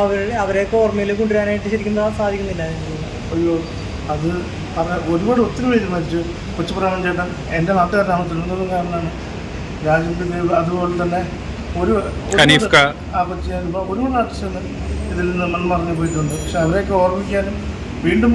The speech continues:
Speaker 2: ഒരുപോലെ, പക്ഷെ എനിക്ക് തോന്നുന്നു ഈ ഇതുപോലത്തെ ഒരു സിനിമ എല്ലാവരെയും ഒത്തൊരുമിച്ച്, അത് കോമഡി, സീരിയസ് എന്ന് പറയുന്ന കുറച്ച് ഭാഗം മാത്രമേ ഉള്ളൂ, ബാക്കി മൊത്തം കോമഡിയാണ്. കോമഡി കൊണ്ട് നിറച്ചിരുന്ന, പക്ഷേ അന്നത്തെ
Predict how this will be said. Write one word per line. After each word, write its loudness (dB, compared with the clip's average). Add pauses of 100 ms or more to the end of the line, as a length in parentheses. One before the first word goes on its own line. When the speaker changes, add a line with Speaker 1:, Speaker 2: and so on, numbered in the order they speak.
(140)
Speaker 2:
ഒരുപോലെ, 4 (440)
പക്ഷെ -2
എനിക്ക് 2
തോന്നുന്നു 4 (720)
ഈ 4 (600)
ഇതുപോലത്തെ 4
ഒരു 2
സിനിമ 4 (160)
എല്ലാവരെയും 4
ഒത്തൊരുമിച്ച്, 2 (220)
അത് 4 (420)
കോമഡി, 4 (960)
സീരിയസ് 0 (180)
എന്ന് 0
പറയുന്ന 2
കുറച്ച് -2
ഭാഗം 4
മാത്രമേ 0
ഉള്ളൂ, 0
ബാക്കി 0 (100)
മൊത്തം 0 (120)
കോമഡിയാണ്. 0 (640)
കോമഡി 4
കൊണ്ട് 4 (180)
നിറച്ചിരുന്ന, 0 (540)
പക്ഷേ 2 (520)
അന്നത്തെ 4